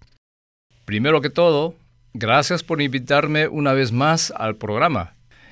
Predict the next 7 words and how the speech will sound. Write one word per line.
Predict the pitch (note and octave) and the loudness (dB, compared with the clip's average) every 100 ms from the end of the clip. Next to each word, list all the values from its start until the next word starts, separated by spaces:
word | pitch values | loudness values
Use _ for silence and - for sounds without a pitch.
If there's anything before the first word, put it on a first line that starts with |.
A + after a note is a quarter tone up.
| _ _ - | _ _ -4
Esta | B2 D#3+ D#3+ E3 | 0 0 -2 -6
epístola, | - E3+ F3+ - G2+ F2+ D#2 - _ | -6 -6 -6 -8 -10 -10 -12 -16 _
en | G#2+ G2 | -8 -6
especial | F#2+ - F#2 F2+ - B2 D3+ B2+ | -8 -10 -8 -6 -2 0 0 0
en | A2+ | -4
sus | A2 F#2+ | -6 -6
inicios, | G2+ D3 D#3+ D#3+ E3 D#3+ | -4 -4 -4 -4 -4 -8